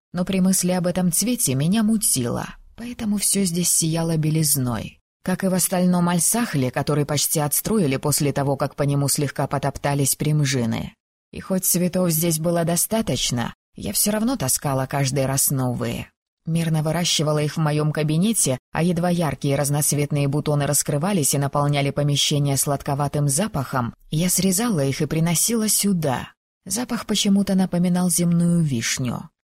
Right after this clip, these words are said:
На Канопусе хоронили поколениями. Когда я только приехала во дворец,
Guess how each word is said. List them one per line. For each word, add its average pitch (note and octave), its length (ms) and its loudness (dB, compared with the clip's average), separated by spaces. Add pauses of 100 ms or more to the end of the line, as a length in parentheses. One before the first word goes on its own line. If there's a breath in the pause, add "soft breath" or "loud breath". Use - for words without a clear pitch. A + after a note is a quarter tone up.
(280)
На E3+ 160 -4
Канопусе F#3 580 0
хоронили G3 480 2
поколениями. A#2+ 1120 0 (160)
Когда D#3+ 280 -2
я D#3 120 0
только D#3 320 0
приехала D3+ 560 0
во D3+ 80 0
дворец, D3+ 540 0